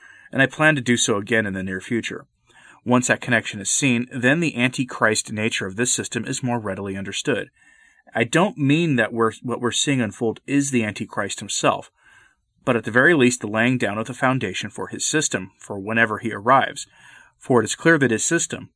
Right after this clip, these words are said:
the beast system, will be global and total in nature, with no escape. All must comply with the system. All must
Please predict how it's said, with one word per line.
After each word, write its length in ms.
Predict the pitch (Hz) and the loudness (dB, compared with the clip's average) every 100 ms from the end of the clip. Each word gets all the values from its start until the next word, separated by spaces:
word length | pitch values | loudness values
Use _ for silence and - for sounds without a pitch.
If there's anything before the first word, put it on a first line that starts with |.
| _ | _
the 120 | 110 | -10
beast 440 | 95 127 123 - - | 0 2 4 2 -2
system, 560 | - 151 - 101 87 _ - | 2 2 2 -6 -12 _ -8
will 100 | 107 | -6
be 80 | 101 | -4
global 540 | 113 131 131 117 117 | 2 2 4 -2 -4
and 160 | - 107 | -14 -10
total 420 | - 127 113 95 | 0 2 2 -4
in 140 | 110 104 | -10 0
nature, 460 | 123 123 - 90 _ _ _ - | 0 0 -4 -12 _ _ _ -12
with 200 | 107 123 | -6 -2
no 180 | 113 | -2
escape. 440 | 95 - 123 - - _ _ _ _ - - - | -2 -6 -4 -6 -12 _ _ _ _ -20 -20 2
All 180 | 127 170 | 4 4
must 200 | 190 - | 2 0
comply 480 | 143 - 135 139 | -2 -2 4 4
with 160 | 151 139 | 4 -2
the 80 | 101 | -6
system. 540 | - 101 - - - _ _ _ _ _ - | -6 -8 -10 -12 -16 _ _ _ _ _ 4
All 260 | 123 139 | 8 8
must 520 | 127 120 110 - - | 8 6 4 2 -2